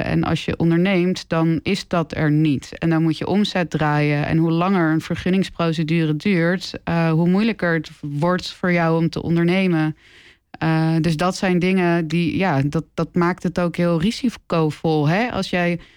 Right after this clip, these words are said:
zoals sommige zaken, twee jaar lang, eh, bezig bent met je vergunningstoestand op orde te krijgen en het dan nog niet hebt,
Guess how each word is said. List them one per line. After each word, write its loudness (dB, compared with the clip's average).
zoals -6
sommige 0
zaken, -2
twee -2
jaar 2
lang, 0
eh, -4
bezig -2
bent 0
met -2
je -10
vergunningstoestand 0
op -6
orde 0
te -6
krijgen -2
en 2
het 2
dan 2
nog 0
niet 0
hebt, -2